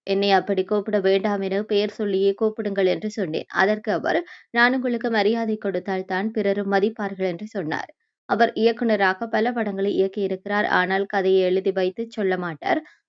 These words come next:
ஷூட்டிங் ஸ்பாட்டிற்கு வந்து என்ன தோணுதோ அந்த டயலாக்கை தான் சொல்லுவார். அவருக்கு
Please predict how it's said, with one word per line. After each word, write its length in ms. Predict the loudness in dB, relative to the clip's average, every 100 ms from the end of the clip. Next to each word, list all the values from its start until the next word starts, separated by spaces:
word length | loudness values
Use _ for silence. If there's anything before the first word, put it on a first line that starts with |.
| _
ஷூட்டிங் 280 | -2 0 -2
ஸ்பாட்டிற்கு 480 | -2 -2 -2 -2 2
வந்து 340 | 2 2 2 2 0 _ _ _ _ _ 0
என்ன 200 | 2 2
தோணுதோ 420 | 2 0 0 2 0 2
அந்த 240 | 0 0
டயலாக்கை 520 | 2 2 2 0 -2 -2
தான் 200 | -2 -4
சொல்லுவார். 480 | -2 -4 -2 -4 -6 _
அவருக்கு 520 | 2 2 2 0 0